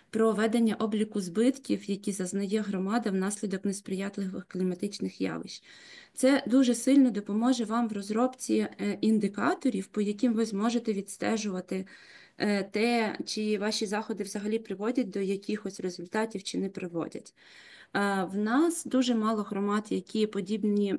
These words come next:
м, е, подібний окремий облік ведуть. Е, і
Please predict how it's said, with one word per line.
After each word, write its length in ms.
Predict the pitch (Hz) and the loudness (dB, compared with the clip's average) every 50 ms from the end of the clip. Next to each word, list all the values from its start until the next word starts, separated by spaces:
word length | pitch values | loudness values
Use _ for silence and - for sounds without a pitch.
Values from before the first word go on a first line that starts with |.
| - - | -4 -4
м, 340 | - 208 196 190 190 185 185 - _ _ _ _ _ _ _ _ _ _ _ _ - | -4 -2 -2 0 -2 -2 -4 -6 _ _ _ _ _ _ _ _ _ _ _ _ -2
е, 300 | 196 196 208 208 208 - - - | 0 2 2 0 0 -4 -8 -8
подібний 680 | - 214 208 - - 240 240 190 220 220 220 214 208 - - | -4 -4 -2 0 0 0 0 2 2 0 2 0 -2 -2 -4
окремий 560 | 202 196 - 202 190 208 233 226 220 - - | -6 -4 -2 -2 0 2 2 2 2 0 -2
облік 500 | - 202 214 202 220 202 214 208 208 - - - | -2 -2 -2 0 0 0 -2 -2 -4 -8 -10 -8
ведуть. 680 | 202 185 190 190 165 151 208 226 320 403 - - - _ - _ - - - - - - - - - - - _ _ - | -6 -4 -2 -2 0 2 2 2 2 0 -2 -8 -20 _ -20 _ -20 -20 -20 -20 -20 -20 -20 -20 -20 -20 -20 _ _ -2
Е, 380 | - 226 220 214 208 196 - - - | 0 2 2 4 2 2 0 0 -2
і 480 | - 214 220 226 220 226 226 220 214 | 0 0 2 2 2 4 4 4 4